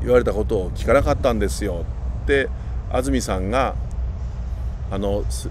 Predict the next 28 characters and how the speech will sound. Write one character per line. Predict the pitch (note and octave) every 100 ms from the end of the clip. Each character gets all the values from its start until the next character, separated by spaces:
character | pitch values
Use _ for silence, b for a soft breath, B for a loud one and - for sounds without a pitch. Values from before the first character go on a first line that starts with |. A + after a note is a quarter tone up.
| -
ま | -
あ、 | D#2+
誠 | - G2
実 | F#2 A#2+
な | G#2+
人 | - B2
だ | G2+
と | A2
思 | C3+
う | D3
ん | A2
で | F#2+
す | -
け | C3+
ど、 | C3 G2 - B B B
誠 | - G2
実 | F#2
そ | A2+
う | G#2
な |
顔 | F#2 A2 A#2
で | B2+ C#3 - - - - - - -
言 | A#2+
い | A2
張 | A#2
っ | -
た | - G2
ら、 | A#2+ E2+